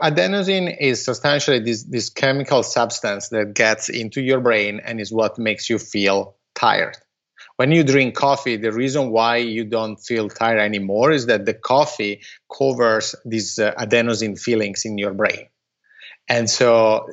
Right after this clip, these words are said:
it's mitigating the adenosine pressure that is on your brain, uh, already. So it's not that it's reducing adenosine,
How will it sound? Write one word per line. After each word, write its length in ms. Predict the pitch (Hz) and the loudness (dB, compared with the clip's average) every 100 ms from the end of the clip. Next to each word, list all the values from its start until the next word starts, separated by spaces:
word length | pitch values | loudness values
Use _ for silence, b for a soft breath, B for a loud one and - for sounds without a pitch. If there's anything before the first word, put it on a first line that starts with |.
| - | -4
it's 220 | 143 120 | -2 0
mitigating 1120 | 123 143 139 139 113 120 123 123 104 104 107 - | 2 2 2 2 4 4 4 0 -2 -4 -8 -8
the 360 | 117 110 110 - | 0 2 2 0
adenosine 640 | 120 110 127 143 123 120 | -2 2 2 2 2 0
pressure 580 | 95 123 123 - 101 98 101 | -2 0 0 0 -2 -4 -2
that 180 | 104 - | -6 -4
is 120 | 107 | -6
on 160 | 107 104 | -6 -2
your 160 | 107 | -2
brain, 540 | 101 104 104 101 101 - B B B - | 0 2 2 0 -8 -14 B B B -4
uh, 240 | 104 104 - | -2 0 2
already. 580 | 123 113 120 98 - _ _ B B | 4 4 4 0 -6 _ _ B B
So 80 | 139 | 2
it's 140 | 117 | 2
not 240 | 135 151 | 4 2
that 260 | 139 139 - | 4 2 2
it's 240 | 147 120 | -6 -6
reducing 560 | 120 117 107 139 139 117 | -2 0 0 -2 -2 -4
adenosine, 680 | 101 120 135 110 101 98 | -2 0 0 -2 -6 -10